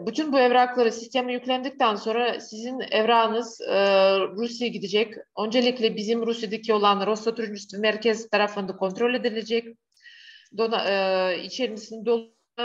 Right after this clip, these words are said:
doğruluğuna göre kontrol edilecek. Ondan sonra da Rusya Milli Eğitim Bakanlığı'na sunacak. Onlar da gerekli kontrolleri yaptıktan sonra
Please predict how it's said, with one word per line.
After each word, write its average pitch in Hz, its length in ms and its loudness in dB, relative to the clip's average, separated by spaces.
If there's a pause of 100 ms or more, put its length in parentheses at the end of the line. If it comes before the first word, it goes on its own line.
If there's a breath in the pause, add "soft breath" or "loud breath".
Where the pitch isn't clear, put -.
(300)
doğruluğuna 220 760 -4
göre 190 380 -4
kontrol 202 340 -2
edilecek. 240 580 -4
Ondan 247 300 0
sonra 214 300 -6
da 269 80 -6
Rusya 233 340 -6
Milli 220 140 -4
Eğitim 220 300 -4
Bakanlığı'na 214 580 -4
sunacak. 165 680 -8
Onlar 247 420 0
da 277 40 0
gerekli 226 500 0
kontrolleri 240 600 -2
yaptıktan 208 600 -6
sonra 180 380 -14